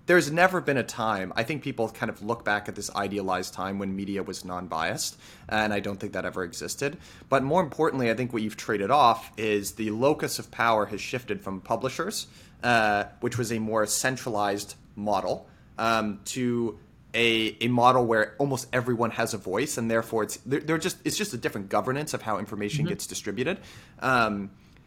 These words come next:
Speaker 1: and, you know, whereas before the editors at, like, the New York Times and the Wall Street Journal had an outsized impact in terms of how,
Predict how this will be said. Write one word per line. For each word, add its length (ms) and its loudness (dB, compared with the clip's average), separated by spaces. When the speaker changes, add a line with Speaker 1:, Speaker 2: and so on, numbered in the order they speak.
Speaker 1:
and, 440 4
you 80 0
know, 300 4
whereas 320 4
before 520 4
the 220 -4
editors 540 2
at, 240 0
like, 160 -4
the 60 -8
New 120 -2
York 220 -4
Times 320 -4
and 100 -4
the 40 -4
Wall 180 0
Street 240 -8
Journal 280 -2
had 160 -4
an 100 -6
outsized 600 -4
impact 460 0
in 60 -8
terms 260 -8
of 80 -12
how, 480 0